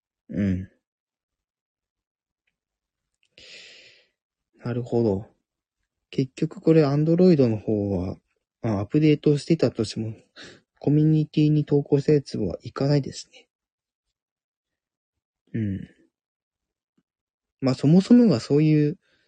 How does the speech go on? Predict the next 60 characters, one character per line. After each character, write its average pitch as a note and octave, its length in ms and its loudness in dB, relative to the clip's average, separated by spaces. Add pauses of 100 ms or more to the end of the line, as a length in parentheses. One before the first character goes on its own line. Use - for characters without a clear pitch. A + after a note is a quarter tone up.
想 D3+ 300 -2
定 D3+ 180 0
を D3 240 2 (340)
し - 140 -18
て C#3 140 2
作 - 260 0
ら D#3 140 2
れ D3+ 100 2
て - 240 -6
い A#2 140 0
な C3 120 2
い C#3+ 40 2
っ C3 40 -2
て - 100 -12
こ - 100 -10
と F2+ 120 -4
で - 100 -10
す - 120 -14
よ - 80 -10
ね、 - 140 -14 (200)
多 - 140 -12
分。 - 120 -16 (1000)
う A#2 60 -4
ん。 G2+ 240 -6 (1080)
そ - 140 -8
も C#3+ 120 -2
そ D3+ 120 -4
も C#3+ 220 -4
ア - 60 -10
プ - 160 -6
リ C#3+ 80 -2
は C#3+ 80 -2
そ - 100 -10
の B2 140 -4
ま A#2+ 240 -2
ん A2+ 120 -2
ま A2+ 100 -2
ラ B2 140 -2
イ B2 60 0
ブ B2 140 0
を A#2 60 0
開 C#3 200 2
け B2 120 -6
ば F#2 140 -4
い G2 60 -2
い - 20 -4
で F#2 80 -4
す - 260 -8
か - 120 -16
ら。 F3+ 100 -12
<laughs> - 600 -20
う B2 40 -8
ん。 G#2+ 160 -6 (2500)
や - 60 -20
っ - 60 -20
ぱ G#3+ 100 2
り D#3 120 0
こ - 160 -14
う、 - 80 -14
そ - 120 -18